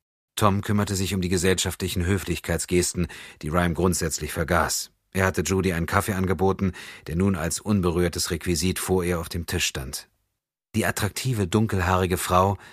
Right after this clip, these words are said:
wirkte kräftiger und sportlicher als beim letzten Treffen, das ungefähr zwei Jahre vor Rhymes Unfall stattgefunden hatte.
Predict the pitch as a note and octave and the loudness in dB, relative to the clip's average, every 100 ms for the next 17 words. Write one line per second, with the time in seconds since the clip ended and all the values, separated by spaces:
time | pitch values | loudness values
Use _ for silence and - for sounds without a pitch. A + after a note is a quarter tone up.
0 | - _ - F2+ F#2 - G#2 - G#2 F#2+ | -20 _ -4 -4 -4 0 0 0 -2 -2
1 | F2+ F2+ - G#2 G#2 - D#2+ F2 D#2 D#2+ | 0 0 0 4 4 2 -4 -2 -2 -4
2 | - F2 F#2 - - D2 F2 E2 E2 D2 | -2 0 2 0 -6 -6 -4 -2 -2 -4
3 | - - - - - F2 E2 - E2+ D#2 | -8 -20 -12 -8 -4 -2 -2 -2 -2 -2
4 | - F2 F2 E2 D#2+ E2 E2+ - F2 D#2+ | -2 2 2 2 2 0 -2 -2 0 0
5 | E2 - G#2 F2+ D#2+ C#2+ - - - - | 0 -2 -2 -4 -4 -6 -6 -8 -10 -8
6 | D2+ D2 D#2 - A2 | -8 -6 -6 -6 -10